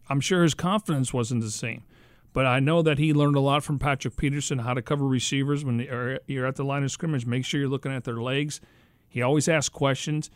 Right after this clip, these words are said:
And by going through that, it's made him a better player. And, and from that standpoint, he feels like, "You know what? I can play in this league, and I can play at a high level given the talent around this team, and on defense in particular."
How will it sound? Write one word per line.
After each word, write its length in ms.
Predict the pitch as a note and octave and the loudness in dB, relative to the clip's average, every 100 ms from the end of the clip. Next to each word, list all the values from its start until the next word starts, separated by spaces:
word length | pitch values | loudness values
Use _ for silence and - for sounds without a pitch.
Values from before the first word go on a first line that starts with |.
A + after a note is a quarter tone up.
| - _ _ - | -20 _ _ -4
And 140 | A#2 | -2
by 140 | A#2+ | 0
going 360 | A2+ B2 E3+ G3 | 2 4 4 4
through 300 | - D#3 C3+ | 0 0 2
that, 260 | B2+ C3 - | 2 -2 -4
it's 140 | B2 | -4
made 180 | C3+ D3 | -2 0
him 100 | C3+ | 0
a 60 | |
better 300 | A2 B2+ D3+ | -2 0 0
player. 420 | C3+ - D3+ D#3+ E3 | 0 -2 0 0 0
And, 260 | C3+ A#2+ - | -2 -4 -4
and 400 | C3 A#2 C3 - | -6 -6 -8 -10
from 220 | D3+ B2+ | -4 0
that 200 | C3+ E3 | 0 -2
standpoint, 640 | - D3+ B2 - B2 B2 - _ _ _ | -2 -2 0 0 0 0 -4 _ _ _
he 220 | - F#3 | -6 -4
feels 500 | G3+ F3+ F#3 D#3+ A#2+ | -2 2 2 4 2
like, 240 | C3 B2 C#3 | 0 -2 -2
"You 60 | |
know 140 | C#3+ D#3 | -2 -2
what? 180 | - - _ _ - | -6 -10 _ _ -12
I 140 | - | -6
can 160 | G3+ E3 | 0 0
play 260 | - F3 F#3+ | 0 0 2
in 100 | C3 | 0
this 200 | A2 - | -2 -4
league, 220 | B2 C3 | -4 -2
and 100 | C#3 | -2
I 60 | |
can 140 | G3 D#3 | -2 -4
play 180 | - E3+ | -2 -2
at 80 | |
a 60 | C3 | -2
high 200 | B2+ D#3 | -2 0
level 480 | D3+ C#3+ C3 B2 - - - B2 | 0 0 -2 -6 -10 -14 -6 4
given 260 | D3+ F#3+ | 6 6
the 80 | F3+ | 4
talent 400 | D3+ D#3+ D#3+ D3+ | 2 0 0 2
around 360 | B2+ B2 C3+ B2+ | 2 0 2 0
this 180 | G#2 - | -2 -8
team, 260 | - B2+ - | -12 -14 -8
and 160 | C3 D3+ | -6 -4
on 220 | B2 A2+ | 0 0
defense 460 | C3 D3 B2+ A2 B2 | 2 0 -2 -4 -4
in 160 | A2 | -4
particular." 480 | G2+ - A#2+ B2+ - | -4 -4 -4 -6 -16